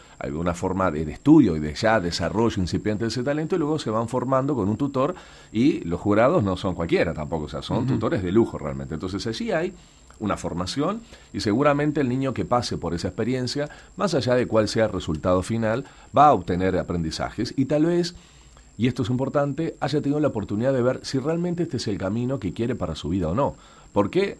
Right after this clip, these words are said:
Speaker 1: ¿no? Si bien son niños y hay, por lo que tengo entendido, una serie de cuidados respecto, ¿no? al, al tiempo que dedican al trabajo, a la forma de trabajo con ellos y demás,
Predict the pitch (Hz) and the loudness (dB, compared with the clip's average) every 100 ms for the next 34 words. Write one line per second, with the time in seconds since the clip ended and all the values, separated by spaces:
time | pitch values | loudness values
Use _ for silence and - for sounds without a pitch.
0 | - 117 165 110 - 92 120 127 80 58 | -6 -6 -4 -6 -2 2 2 2 -2 -6
1 | - 85 110 120 92 82 85 87 85 - | -4 0 2 2 0 0 -2 -2 -4 -10
2 | - 82 73 95 104 104 110 123 82 80 | -6 -6 -4 -4 -2 -2 0 0 -2 -4
3 | 90 98 92 101 107 123 90 82 - 110 | -4 -2 -2 0 4 4 2 -4 -4 -4
4 | 90 87 85 98 117 104 76 76 78 73 | -4 -4 -2 -2 -2 -2 -4 -6 -6 -4
5 | 101 92 87 90 90 90 90 87 87 101 | -2 -2 -2 0 0 -2 -4 -4 0 2
6 | 98 87 - 87 78 - 98 95 90 85 | 2 0 -2 -2 -2 -2 0 0 -2 0
7 | 90 87 90 92 85 82 139 147 127 | 0 0 -4 -4 -4 -4 -4 0 0